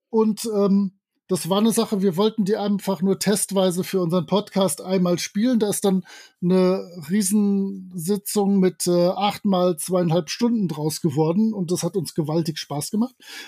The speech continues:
Und da sind die Charaktere durch einen Nebel gegangen und wenn man, wenn sie durch den Nebel gehen,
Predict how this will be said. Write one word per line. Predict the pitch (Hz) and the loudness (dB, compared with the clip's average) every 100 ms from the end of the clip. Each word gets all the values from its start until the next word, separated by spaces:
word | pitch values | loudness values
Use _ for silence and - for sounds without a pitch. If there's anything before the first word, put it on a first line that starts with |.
| - | -2
Und | 196 156 _ - | -2 -2 _ -2
da | 196 233 302 233 _ - | 0 0 -4 -12 _ -8
sind | 165 220 196 | -2 -2 0
die | 247 | -2
Charaktere | 190 214 - 220 220 | -2 -6 -2 0 0
durch | 196 - | -2 0
einen | 190 175 175 | 2 2 4
Nebel | 202 262 277 208 147 | 2 2 2 2 0
gegangen | 170 175 180 226 | -6 -2 0 0
und | 185 | 0
wenn | 196 | 0
man, | 196 202 202 190 | 0 0 -4 -6
wenn | 190 170 196 196 | -10 -4 -4 -4
sie | 175 196 | -4 -4
durch | 190 | -4
den | - 175 | -4 -2
Nebel | 196 202 190 | 0 0 0
gehen, | 202 202 | 0 -2